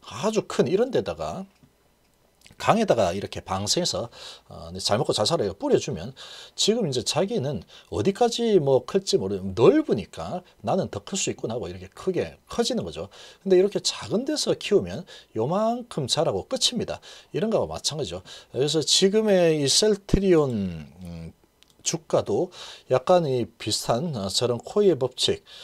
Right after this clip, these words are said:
좀 생각을 해볼 때가 아닌가라고 생각합니다. 이제 내가 크게 담을 수 있는 그릇을, 어, 만들 은 상황이다. 아, 내 심리적인 또는 내 마음 뭐 이런 부분으로 봤을 때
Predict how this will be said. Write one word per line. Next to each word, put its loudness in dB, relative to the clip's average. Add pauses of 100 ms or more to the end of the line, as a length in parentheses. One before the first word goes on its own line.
(140)
좀 -6
생각을 2
해볼 0
때가 0
아닌가라고 -4
생각합니다. -8 (460)
이제 4 (420)
내가 2
크게 4
담을 4
수 -4
있는 -4
그릇을, 0 (260)
어, -14
만들 4 (640)
은 4
상황이다. -6 (260)
아, -16
내 -6
심리적인 -2 (260)
또는 -8
내 -4
마음 -4
뭐 -4
이런 -2
부분으로 -6
봤을 -8
때 -10